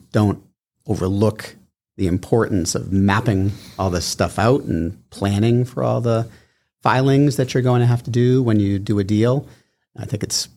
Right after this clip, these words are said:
we find it's pretty easy to get lost in the excitement, uh, and the challenges of closing a deal and then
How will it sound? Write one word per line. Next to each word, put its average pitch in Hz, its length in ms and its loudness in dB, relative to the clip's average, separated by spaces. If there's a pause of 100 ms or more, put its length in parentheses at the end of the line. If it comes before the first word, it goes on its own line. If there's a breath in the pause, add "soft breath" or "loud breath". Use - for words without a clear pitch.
(400)
we 107 80 -10
find 87 300 -4
it's 82 100 -8
pretty 113 220 0
easy 107 280 2
to 98 80 -2
get 90 120 -2
lost 101 560 0
in 92 240 0
the 90 100 -4
excitement, 101 840 0 (240)
uh, - 160 -8
and - 120 -6
the 95 40 -4
challenges 110 680 2
of 110 100 -4
closing 117 380 2
a 107 40 2
deal 113 480 2
and 90 100 -2
then - 200 -8